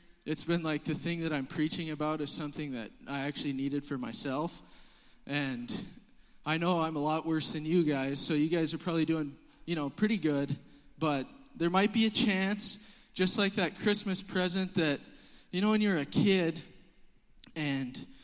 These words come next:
your parents got you, like, a pair of shoes or something like that, and they got it a couple sizes too big so that you'd be able to grow into it, and it would last you a while.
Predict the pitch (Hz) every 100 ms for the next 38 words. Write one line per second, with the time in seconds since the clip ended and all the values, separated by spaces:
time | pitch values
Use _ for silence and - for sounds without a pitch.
0 | - - 151 - 185 190 175 160 165 156
1 | - 147 139 135 - 160 135 - - 185
2 | 165 120 - - - - - - 139 143
3 | 160 143 135 139 131 123 143 165 151 143
4 | 156 151 - - - - - 185 180 165
5 | 185 165 160 147 - 185 151 143 170 190
6 | - - - - - - - - 165 147
7 | 156 143 156 156 143 143 151 143 147 -
8 | 165 175 185 - - 156 151 151 139 147
9 | 170 - 180 185 185 - - - 185 180
10 | 175 185 208 208